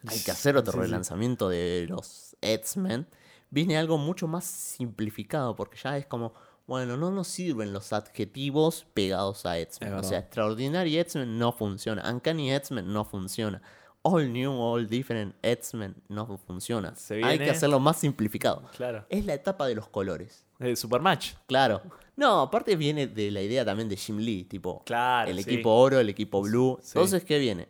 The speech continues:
Speaker 1: X-Men Blue, X-Men, eh, Gold. X-Men Blue sigue con Cullen Bunn, o sea, el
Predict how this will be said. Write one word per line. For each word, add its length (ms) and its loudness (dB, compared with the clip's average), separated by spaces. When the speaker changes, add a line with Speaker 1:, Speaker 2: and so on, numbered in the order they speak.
Speaker 1:
X-Men 580 -2
Blue, 300 2
X-Men, 580 -2
eh, 340 -4
Gold. 240 2
X-Men 420 2
Blue 360 2
sigue 560 -6
con 340 -4
Cullen 380 0
Bunn, 240 -6
o 60 -14
sea, 160 -6
el 160 -6